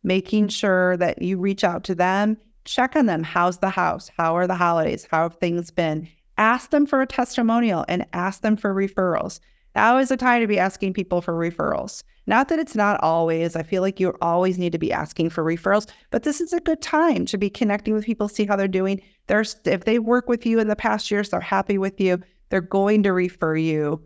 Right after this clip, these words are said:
some business. Even if they today say they can't think of anybody, um, the touch will be good because now as they're going through their days and weeks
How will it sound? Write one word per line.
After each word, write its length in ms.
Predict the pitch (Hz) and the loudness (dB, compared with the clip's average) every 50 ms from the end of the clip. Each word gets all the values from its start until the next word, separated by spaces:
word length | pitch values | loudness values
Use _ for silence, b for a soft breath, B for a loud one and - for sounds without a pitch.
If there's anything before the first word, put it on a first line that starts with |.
| - _ _ | -14 _ _
some 240 | - - 208 185 175 | -4 -2 -2 0 2
business. 480 | 175 175 175 165 180 175 170 165 165 - | 0 0 0 0 -2 -4 -4 -4 -6 -4
Even 280 | - 302 349 359 539 554 | 0 0 0 0 -2 -4
if 160 | 539 494 - - | -6 -6 0 2
they 140 | 302 226 - | 2 2 2
today 520 | - - - 185 165 - 180 175 175 180 | 2 -2 -4 -2 -2 -2 -2 0 0 -2
say 480 | 175 - - 185 165 160 156 156 156 - _ _ _ _ - | -2 -2 -4 -4 -2 -2 -4 -6 -8 -14 _ _ _ _ -4
they 120 | 185 196 | -4 -2
can't 400 | 190 - - 214 180 - 165 - _ - | -2 -2 -2 -2 -2 -2 -4 -6 _ -4
think 220 | 175 170 170 - | -4 -2 -2 -2
of 140 | 190 190 208 | 0 0 0
anybody, 800 | 202 214 220 233 233 262 247 254 254 262 269 277 277 285 B B B B _ _ _ - | 0 2 2 0 0 0 0 2 2 2 2 2 0 -2 B B B B _ _ _ -2
um, 460 | 190 180 170 151 143 - 90 185 - - - - - | 0 0 0 0 -2 -2 -4 -8 -10 -14 -20 -14 -10
the 340 | 160 170 180 202 196 175 - - | -8 0 2 4 4 2 0 -6
touch 560 | - - _ _ - 277 285 285 285 - - | -20 -20 _ _ 2 2 2 2 -2 -4 -2
will 160 | 208 214 214 | 0 0 0
be 180 | 185 196 180 170 | 0 0 -2 -2
good 320 | 165 - 202 190 175 165 | 0 0 2 2 2 2
because 380 | 160 160 156 - - 180 160 - | 0 -4 -2 0 -2 -2 0 0
now 320 | 175 175 170 185 196 196 | 0 2 2 2 2 2
as 160 | 190 175 160 - | 2 0 0 0
they're 140 | 175 151 | -2 -2
going 380 | 147 160 170 165 170 175 175 175 | 0 0 0 0 2 0 -2 -2
through 180 | - 190 175 170 | 0 -2 0 0
their 180 | 170 151 151 | 0 -2 -2
days 500 | 147 151 - 165 160 160 165 165 160 156 - | -4 -4 -2 0 0 0 0 -2 -4 -6 -6
and 280 | - 165 160 160 156 | -4 -4 -4 -2 -2
weeks 480 | 160 160 175 196 233 233 - - - | -2 0 0 0 0 -2 -4 -10 -20